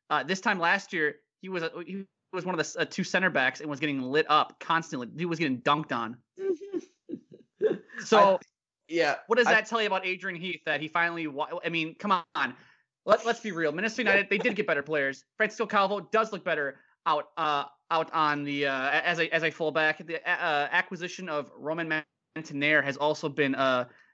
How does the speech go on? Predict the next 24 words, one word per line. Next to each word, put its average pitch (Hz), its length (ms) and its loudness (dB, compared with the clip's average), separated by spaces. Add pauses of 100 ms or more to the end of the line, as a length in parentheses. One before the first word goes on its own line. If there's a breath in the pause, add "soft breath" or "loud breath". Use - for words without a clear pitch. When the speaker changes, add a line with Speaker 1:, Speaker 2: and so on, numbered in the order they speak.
(280 soft breath)
Speaker 1:
been 165 100 2
a 156 40 2
plus 151 320 0
for 143 140 -4
them, 131 380 -4 (200)
as 160 140 2
well 202 220 6
as 190 340 4
Alf-, 175 220 -2
uh, 151 180 0 (1800)
Ozzy 175 300 2
Alonso 165 540 2
and, 151 320 -2
and 151 100 -4
Jan 151 220 0
Gregush 151 440 -2
and 147 140 -6
Ike 151 140 -2
Opara. 139 460 -2 (640 soft breath)
They 180 260 2 (320)
should 220 280 2
make 175 160 -2
the - 60 -10
playoffs, 117 500 -8